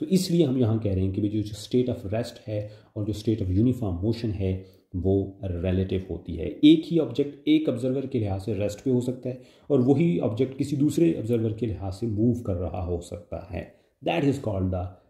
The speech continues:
state of rest and uniform motion की रिलेटिवनेस। अब आते हैं इस चैप्टर के दूसरे हिस्से की तरफ। अभी हम इंट्रोडक्शन के ऊपर बात कर रहे हैं, अभी हम इसके लॉज और इसकी जो डिटेल हैं,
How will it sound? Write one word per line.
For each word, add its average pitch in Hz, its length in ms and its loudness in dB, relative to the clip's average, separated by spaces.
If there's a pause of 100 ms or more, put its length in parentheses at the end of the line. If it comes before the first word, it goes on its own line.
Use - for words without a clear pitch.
(240)
state 120 240 4
of - 80 2
rest 95 420 -6 (360)
and 92 220 -4 (340)
uniform 95 380 2
motion 104 240 -8 (200)
की 113 280 -2
रिलेटिवनेस। 87 760 -6 (880)
अब 190 100 4
आते 165 220 4
हैं 156 280 0
इस 127 300 -2 (560)
चैप्टर 107 300 -4
के 104 280 -2
दूसरे 110 460 -4
हिस्से 98 280 0
की 101 140 -2
तरफ। 95 320 -2
अभी 120 160 0
हम 127 180 4
इंट्रोडक्शन 113 460 0
के - 140 2
ऊपर 123 100 2
बात 95 300 0
कर 95 60 -2
रहे 98 120 -2
हैं, 113 80 -4
अभी 104 220 -2 (240)
हम 98 120 0
इसके 95 220 -2
लॉज 98 420 4 (200)
और 90 140 -2
इसकी 87 280 -8
जो 82 220 -6
डिटेल 95 420 0
हैं, 92 360 -2